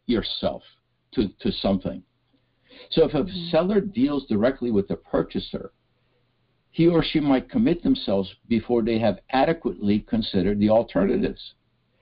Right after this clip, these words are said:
Speaker 1: But in an experienced dental practice consultant, you will find that we, we will offer options,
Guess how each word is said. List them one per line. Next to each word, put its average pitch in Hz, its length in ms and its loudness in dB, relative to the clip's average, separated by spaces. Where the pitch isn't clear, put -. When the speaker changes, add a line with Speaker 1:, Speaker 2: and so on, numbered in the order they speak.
Speaker 1:
But 117 140 2
in 117 100 0
an 110 160 2
experienced 180 680 0
dental 123 220 2
practice 101 500 -2
consultant, - 680 -2
you 113 80 2
will 107 260 0
find 139 380 2
that 120 240 0
we, 123 200 0
we 120 180 4
will 107 240 2
offer 131 460 0
options, - 640 -6